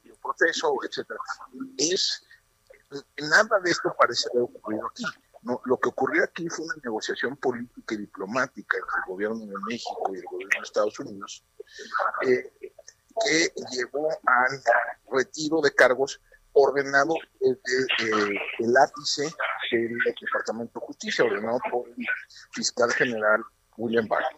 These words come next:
Eh, esto, eh, abre dos pre-, parece que abre dos preguntas básicas, ¿no?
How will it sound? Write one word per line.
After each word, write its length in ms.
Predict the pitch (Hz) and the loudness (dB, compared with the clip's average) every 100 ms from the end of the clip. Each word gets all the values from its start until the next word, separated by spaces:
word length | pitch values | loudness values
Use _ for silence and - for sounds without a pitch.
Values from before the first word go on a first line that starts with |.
| - - - - _ _ - _ - - | -8 -8 -8 -18 _ _ -20 _ -14 0
Eh, 400 | 131 127 127 123 - | 4 4 2 -4 -4
esto, 640 | 147 190 - 185 180 - - - - - - - _ _ | -4 -4 0 2 2 -2 -10 -16 -16 -16 -16 -16 _ _
eh, 120 | 392 - _ - - - 110 - 82 | -14 -14 _ -6 -6 -6 -6 -2 4
abre 260 | 123 127 139 | 4 6 2
dos 220 | 101 - | 0 -6
pre-, 140 | - 98 110 _ - | -8 -14 -14 _ -6
parece 240 | 110 - - | -6 -6 -6
que 100 | 110 | -4
abre 160 | 101 101 | -4 -4
dos 180 | 113 - | -6 -6
preguntas 680 | 110 92 87 - 98 - - - - | -10 -8 -10 -14 -12 -10 -12 -10 0
básicas, 500 | 101 - - - | 0 0 -10 -18
¿no? 120 | 208 | -16